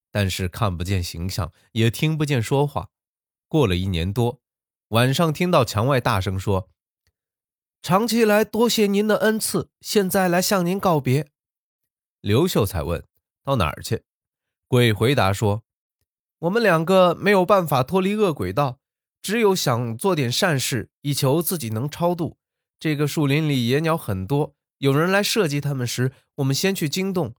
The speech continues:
使鸟儿高高飞去。有人要用网捕鸟时，我们先去赶走鸟，不让它们投入网中。因为这一点善良的愿望感动了神明，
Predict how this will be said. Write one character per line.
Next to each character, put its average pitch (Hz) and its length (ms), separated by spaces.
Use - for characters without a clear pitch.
使 - 200
鸟 120 140
儿 117 140
高 165 160
高 170 160
飞 185 200
去。 - 280
有 135 180
人 151 180
要 190 160
用 170 180
网 101 240
捕 131 160
鸟 123 220
时， 117 340
我 117 80
们 131 100
先 180 200
去 170 140
赶 131 220
走 170 140
鸟， 90 280
不 - 160
让 151 180
它 151 120
们 151 100
投 123 180
入 156 140
网 85 240
中。 139 280
因 196 140
为 208 100
这 214 220
一 175 60
点 107 200
善 175 240
良 131 160
的 131 80
愿 135 200
望 104 280
感 110 260
动 160 200
了 127 80
神 113 200
明， 120 240